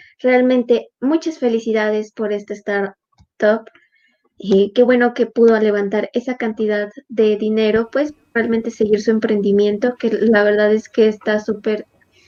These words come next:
interesante. Eh, Simple Road, eh, al momento de realizar una alianza con Pulpomatic,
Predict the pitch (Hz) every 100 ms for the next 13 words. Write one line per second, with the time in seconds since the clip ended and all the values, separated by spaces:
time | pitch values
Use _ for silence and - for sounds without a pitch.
0 | _ - - 240 208 214 202 202 196 190
1 | 208 240 - _ _ _ _ _ 226 220
2 | 214 208 202 202 208 - 269 277 285 226
3 | 226 214 - _ 226 214 202 196 - -
4 | 220 214 214 220 226 247 240 196 190 208
5 | 208 220 208 190 196 196 202 196 196 196
6 | 196 196 190 196 196 208 -